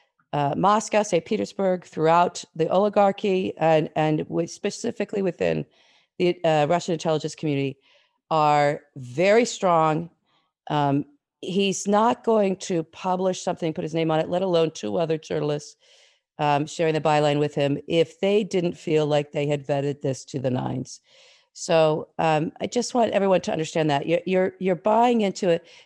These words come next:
If you're buying into the narrative that because the commas were somehow in the wrong place for Russian speakers or some kind of horseshit like that, um, you're, you're really bypassing the biggest, uh, data point of all, and that is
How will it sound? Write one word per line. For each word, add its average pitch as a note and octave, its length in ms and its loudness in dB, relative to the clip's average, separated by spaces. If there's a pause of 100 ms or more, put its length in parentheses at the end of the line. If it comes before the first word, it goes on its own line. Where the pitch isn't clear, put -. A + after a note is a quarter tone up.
If D#3+ 100 -10
you're G3 120 -2
buying B3+ 320 4
into A#3+ 180 -2
the G3+ 120 0
narrative F3 560 4
that D#3 260 2 (360)
because A3+ 360 0
the G#3+ 80 -2
commas F#3 580 2
were F3+ 100 0
somehow E3+ 420 2
in E3+ 80 2
the E3 80 2
wrong E3+ 200 4
place E3+ 340 0
for E3 120 0
Russian E3 280 -2
speakers E3 540 -2
or E3 60 -4
some E3+ 180 -4
kind E3+ 220 0
of D#3+ 100 -4 (500)
horseshit G3 380 2
like E3 200 0
that, C#3+ 320 2 (100)
um, D#3 240 2 (420)
you're, F#3 220 -2 (100)
you're F#3 340 0
really A#3+ 400 2
bypassing F3 800 2
the D3+ 120 0 (120)
biggest, E3+ 480 0 (440)
uh, E3 120 2
data E3 320 4
point D#3 220 -4
of D3 100 -2
all, C#3+ 300 2
and D3+ 140 2
that D3 140 2
is D3 260 -2